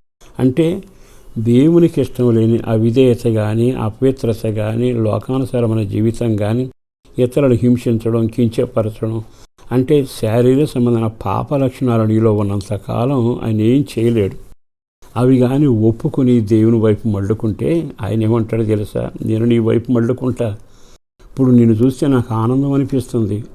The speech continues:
ఆనందపడుతున్నానని చెప్పను, ఆనందానికి తగ్గ మేలులు చేస్తా." ఈ రోజున మీ ఇళ్లలో మేలులు జరగకపోయినా, మీ కుటుంబాల్లో కార్యాలు జరగకపోయినా, దేవుని వాక్యాన్ని బట్టి సేవకుడిగా బ్రతిమలాడుతూ చెబుతున్నా, మళ్ళా మీ కార్యాలు చేసేటట్టుగా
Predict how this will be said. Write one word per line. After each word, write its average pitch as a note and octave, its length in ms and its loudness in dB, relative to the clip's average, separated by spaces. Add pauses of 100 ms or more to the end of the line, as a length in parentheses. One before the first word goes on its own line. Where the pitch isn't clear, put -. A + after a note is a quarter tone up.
ఆనందపడుతున్నానని B2+ 960 0 (120)
చెప్పను, A2 440 -2 (460)
ఆనందానికి A2+ 600 2
తగ్గ G#2+ 200 -2
మేలులు A#2 480 4
చేస్తా." A#2 520 -4 (540)
ఈ G#2+ 60 0
రోజున G#2+ 360 0
మీ A2 160 2
ఇళ్లలో A2+ 360 0
మేలులు A#2 400 2
జరగకపోయినా, G#2 720 -4 (720)
మీ B2 80 4
కుటుంబాల్లో A#2 580 0
కార్యాలు A#2+ 500 2
జరగకపోయినా, A2+ 800 -4 (720)
దేవుని A#2 340 4
వాక్యాన్ని A#2 520 0
బట్టి A2+ 240 0
సేవకుడిగా A2+ 640 -2
బ్రతిమలాడుతూ A2 640 -4
చెబుతున్నా, A2 640 -6 (180)
మళ్ళా A2+ 340 -2
మీ A2+ 160 0
కార్యాలు G#2+ 520 -2 (120)
చేసేటట్టుగా G#2+ 720 -6